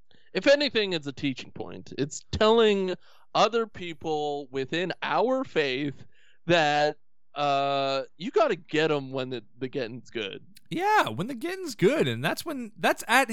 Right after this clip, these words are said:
Speaker 2: that's at a man's daughter's funeral.
Speaker 1: Good.
Speaker 2: It is good.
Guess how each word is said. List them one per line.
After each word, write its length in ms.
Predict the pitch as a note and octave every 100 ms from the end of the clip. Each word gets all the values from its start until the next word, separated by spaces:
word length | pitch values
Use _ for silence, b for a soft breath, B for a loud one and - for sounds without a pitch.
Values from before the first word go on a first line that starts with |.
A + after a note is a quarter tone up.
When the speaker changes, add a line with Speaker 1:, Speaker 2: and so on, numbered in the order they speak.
| A3+
Speaker 2:
that's 260 | F#3+ D4 - -
at 200 | G#3 B3+
a 60 |
man's 440 | G#3+ G3+ G#3 G#3+ E3
daughter's 500 | B2+ E3 G3 F#3 F3+
funeral. 760 | - C#3 F3 C3+ G2 F2 - - -
Speaker 1:
Good. 460 | - D#4+ C#4+ F3 C#3+ - - - - - C3+
Speaker 2:
It 140 | D#3
is 240 | A3+ G4
good. 440 | F4+ F3 G#2 G#2